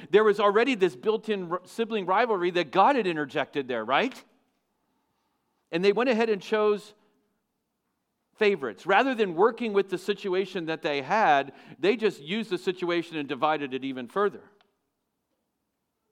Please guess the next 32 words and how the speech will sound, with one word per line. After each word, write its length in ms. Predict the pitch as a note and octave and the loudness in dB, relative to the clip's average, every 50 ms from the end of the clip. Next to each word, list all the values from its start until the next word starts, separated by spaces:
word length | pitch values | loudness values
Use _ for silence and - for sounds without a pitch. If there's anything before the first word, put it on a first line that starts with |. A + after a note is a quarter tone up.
| G#4 _ _ _ _ _ _ _ _ _ _ _ _ _ _ _ _ _ _ _ _ _ _ _ _ _ _ - | _ _ _ _ _ _ _ _ _ _ _ _ _ _ _ _ _ _ _ _ _ _ _ _ _ _ _ -4
I 60 | E3 | -2
want 240 | F#3+ A#3+ C4+ C4 - | -2 -2 -2 -4 -4
you 60 | C#4+ | -4
to 80 | C4 G#3 | -4 -4
notice 420 | F3+ E3+ E3+ F3+ F3+ F3 E3 E3+ | -2 -2 -2 -2 -2 -2 -4 -4
the 160 | - D3+ C#3+ | -8 -10 -10
order 560 | C#3 D3 D3+ E3 E3+ D3+ C#3 B2 A2+ A2+ A2 A2+ _ _ _ _ _ _ _ | -6 -4 -4 -4 -2 -2 -4 -6 -6 -8 -12 -16 _ _ _ _ _ _ _
of 200 | C#3+ C#3 C3 C3 | -4 -4 -2 -4
Rebekah's 500 | C3+ B2 C3 C#3 C#3 - - B2+ A2 C#3+ | -6 -2 -2 -4 -4 -2 -6 -8 -8 -8
actions 560 | A#2 A#2 A#2+ A#2+ - - - B2+ A2+ G#2 F#2+ | -4 -2 -2 -2 -2 -6 -12 -14 -14 -14 -12
here. 280 | - A#2+ G#2+ F#2 F2 E2 _ _ _ _ _ _ _ _ _ _ _ _ _ _ _ _ _ _ _ _ _ _ _ _ _ _ _ _ _ _ _ _ _ _ _ _ _ _ _ _ _ _ _ _ _ _ | -10 -10 -10 -10 -10 -14 _ _ _ _ _ _ _ _ _ _ _ _ _ _ _ _ _ _ _ _ _ _ _ _ _ _ _ _ _ _ _ _ _ _ _ _ _ _ _ _ _ _ _ _ _ _
She 220 | _ - - G#3+ G3 | _ -8 -6 -6 -6
finds 480 | - - G3+ A3 C4+ D4+ C#4+ A3 F3 | -2 -2 -2 0 0 -2 -2 -2 -2
out 340 | F#3 D#3+ D3 C#3 C#3 C3+ - D3 | 0 0 0 0 -2 -4 -4 -2
that 260 | C3+ C3+ C#3 C3+ - D#3 | -2 -2 -2 -6 -10 -12
Esau 440 | F3+ G3+ A3 G#3+ - A3 G#3 F3+ | -10 -10 -10 -8 -6 -4 -2 -2
is 120 | E3 D3+ - | -2 -4 -4
going 240 | - E3+ E3+ F3+ E3+ | -6 -6 -6 -6 -8
to 80 | E3+ | -10
kill 300 | - - - E3 C#3+ C#3 | -12 -8 -6 -4 -4 -4
Jacob. 560 | B2+ - - D3 C#3 C#3 C3 - A#2 F#2 E2+ - - _ _ _ _ _ _ _ _ _ _ _ _ _ _ _ _ _ _ _ _ _ D#3+ | -6 -6 -6 -4 -4 -4 -6 -8 -10 -10 -10 -16 -20 _ _ _ _ _ _ _ _ _ _ _ _ _ _ _ _ _ _ _ _ _ -2
Let's, 260 | F3 A3 - - - - | 0 0 0 -2 -4 0
let's 240 | G3 A#3 A3+ - | 0 0 0 -2
just 260 | - - A#3+ - - - | -8 -10 -10 -10 -10 -8
put 180 | - A3+ G3+ | -6 -4 -2
on 240 | F#3 E3+ F3 E3 E3 | 0 0 0 -2 -4
our 200 | D#3 - D3+ D3 | -4 -2 -2 -2
biblical 600 | C#3+ A#2+ - - F3 D#3+ F3 F#3+ F#3 F3 E3+ D3 | -2 -4 -4 -6 -4 -2 -2 -4 -4 -2 -4 -4
lenses 420 | C3 C#3 C#3 C#3+ B2 A2 A#2+ A2 - | -2 -4 -4 -4 -6 -10 -12 -14 -14
for 220 | - C3+ A#2+ A#2 | -10 -8 -6 -6
a 60 | A2+ | -6
second, 420 | A2 - - A#2+ G#2 - A2+ F2 | -8 -6 -8 -8 -6 -8 -14 -18